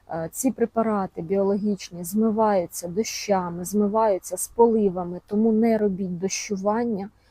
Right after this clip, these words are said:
поливайте за необхідності лише під корінь, щоб не змити препарат. І вони дуже швидко розпадаються під дією ультрафіолету, під дією сонечка.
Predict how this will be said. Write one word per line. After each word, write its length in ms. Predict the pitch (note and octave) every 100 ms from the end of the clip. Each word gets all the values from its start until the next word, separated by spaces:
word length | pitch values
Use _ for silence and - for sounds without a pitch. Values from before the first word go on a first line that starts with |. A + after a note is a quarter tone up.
| _ _
поливайте 640 | G3 G3 G#3 A#3+ A#3+ G3
за 180 | F3+ G3+
необхідності 800 | G3+ F#3+ F#3+ - A3 G#3+ - -
лише 400 | F3 F#3 - A3+
під 200 | A#3+ G#3 - -
корінь, 340 | A3 G3+ D#3+
щоб 280 | E3 - G3+
не 140 | G#3 G#3
змити 400 | G3 G3 - F#3+
препарат. 520 | F#3+ - F#3 F3+ - - _ - - -
І 60 | G#3+
вони 240 | A3+ B3
дуже 400 | G#3 B3 C#4 B3
швидко 520 | A3 F#3+ A3 B3 -
розпадаються 880 | G3 - - F#3 F#3+ A3 A3 G3 - -
під 180 | E3+ E3+
дією 440 | F#3+ A#3 G#3+ F3+ -
ультрафіолету, 1000 | G3+ F#3+ - F3 F#3+ F#3+ A3 B3+ - F3+ -
під 180 | E3
дією 360 | F3+ F#3+ F3 E3+
сонечка. 680 | - A3+ A#3 G#3 - -